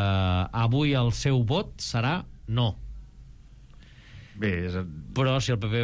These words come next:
Speaker 1: s'absté o vota
Speaker 2: Correcte.
Speaker 1: sí, doncs, eh, <laughs> la cosa tira endavant. Ara, és un gest important. És a dir, políticament,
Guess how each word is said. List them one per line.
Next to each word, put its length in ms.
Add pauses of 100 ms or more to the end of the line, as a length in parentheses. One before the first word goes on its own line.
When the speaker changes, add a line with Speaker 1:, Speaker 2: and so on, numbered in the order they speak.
(120)
Speaker 1:
s'absté 400
o 80
vota 240
Speaker 2:
Correcte. 320
Speaker 1:
sí, 80
doncs, 320
eh, 680 (100)
<laughs> 480
la 160
cosa 160
tira 160
endavant. 300 (100)
Ara, 300 (2000)
és 160
un 160
gest 240
important. 460 (500)
És 80
a 80
dir, 160
políticament, 640